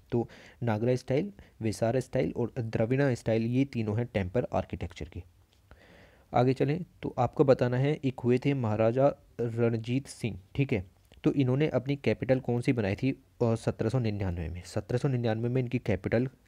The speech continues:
क्या थी? बताइए, थोड़ा पॉज करके सॉल्व करने की कोशिश कीजिए। देखिए, इनकी कैपिटल थी लाहौर, ठीक है,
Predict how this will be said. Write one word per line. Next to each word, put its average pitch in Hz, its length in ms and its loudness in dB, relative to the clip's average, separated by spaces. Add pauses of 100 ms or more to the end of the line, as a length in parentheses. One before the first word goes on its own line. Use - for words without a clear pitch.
क्या 113 140 4
थी? - 240 -6 (1200)
बताइए, 104 380 0 (1300)
थोड़ा 156 140 10
पॉज 139 400 4
करके 131 200 0
सॉल्व 123 240 2
करने 117 220 2
की 123 40 -4
कोशिश 110 260 -4
कीजिए। 110 320 -4 (240)
देखिए, 127 180 2
इनकी 131 140 -2
कैपिटल 113 380 2
थी 139 140 2
लाहौर, 95 460 0 (380)
ठीक 131 200 -2
है, 101 260 -6